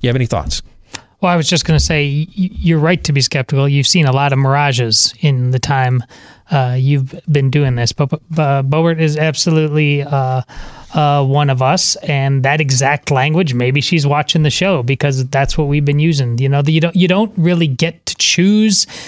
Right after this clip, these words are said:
Speaker 2: the hills to die on anymore. The hills have chosen you.
Speaker 1: Mm-hmm.
Speaker 2: And that's it.
Speaker 1: Mm-hmm.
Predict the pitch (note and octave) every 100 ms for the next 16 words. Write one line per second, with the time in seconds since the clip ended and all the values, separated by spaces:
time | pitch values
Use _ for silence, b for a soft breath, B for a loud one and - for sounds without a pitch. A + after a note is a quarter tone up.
0 | B E3 B2+ D#3+ F#3 F#3 - D3+ C3+ D3
1 | G3 G3 G3 G3 F#3+ G3 G3 G#3+ - B
2 | B E3+ D3+ A#3 C4+ - F3 - E3 E3+
3 | D#3+ D#3+ C3 A#2+ B2+ - - C3 B2+ B2
4 | B2 C3 _ - _ _ _ _ _ -
5 | C3 B2+ D#3 - E3 - D3 C#3 B2+ C#3